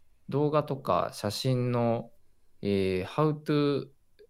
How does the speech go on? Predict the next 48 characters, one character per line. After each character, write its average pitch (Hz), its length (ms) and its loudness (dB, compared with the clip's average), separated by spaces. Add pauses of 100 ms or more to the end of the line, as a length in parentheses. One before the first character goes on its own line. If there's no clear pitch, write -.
(340)
の 135 240 2
オ 131 60 2
ン 135 120 2
ラ 131 140 4
イ 117 60 4
ン 92 80 0
の 87 120 -4
講 101 240 0
座 98 160 -2
と - 140 -8
か - 340 -8 (320)
も 113 120 4
や 92 140 2
っ - 100 -12
て 107 120 0
た 90 140 0
り 87 140 -6
す - 160 -8
る 92 80 -4
っ 92 40 -6
て - 300 -12
い 85 100 -6
う、 82 300 -8 (960)
こ - 140 -8
の 175 140 0
人 160 220 -2
た 98 140 0
ち - 200 -8
の 90 360 -4 (480)
モ 107 160 0
チ 135 180 -4
ベ 139 140 2
と 127 300 4
バ 117 180 0
イ 117 140 -2
タ 120 100 2
リ 113 140 0
テ - 160 -8
ィ 110 280 0
ど 104 120 0
っ - 100 -10
か - 140 -2
ら 147 100 0
来 - 140 -12
と 139 160 0
る 98 260 -2 (320)
の 90 140 -4
っ - 80 -12